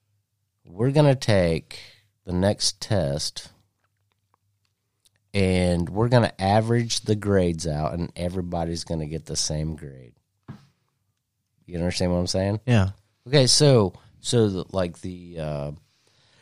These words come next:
Speaker 1: <clears throat> so, uh, like, a lot of people were saying, "No, no, no, that's not fair. We work hard, blah, blah, blah."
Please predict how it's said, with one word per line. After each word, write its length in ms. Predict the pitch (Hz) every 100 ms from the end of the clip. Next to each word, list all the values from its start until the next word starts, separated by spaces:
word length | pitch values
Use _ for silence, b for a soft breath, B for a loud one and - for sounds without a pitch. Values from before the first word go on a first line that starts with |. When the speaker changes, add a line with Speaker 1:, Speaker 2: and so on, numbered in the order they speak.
| _ _ -
Speaker 1:
<clears throat> 320 | - - 185 - -
so, 400 | - 123 110 -
uh, 280 | 104 98 90
like, 200 | 87 98
a 80 | 98
lot 200 | 117 135
of 100 | 131
people 240 | - 127 120
were 120 | 113
saying, 280 | - 98 104
"No, 300 | 143 156 156
no, 60 | 151
no, 180 | 143
that's 160 | 139 131
not 240 | 123 -
fair. 420 | - 110 110 110 110
We 200 | 113 113
work 280 | 117 110
hard, 540 | - 101 101 98 98 87
blah, 240 | 95 95
blah, 300 | 92 95 95
blah." 460 | 90 85 82 85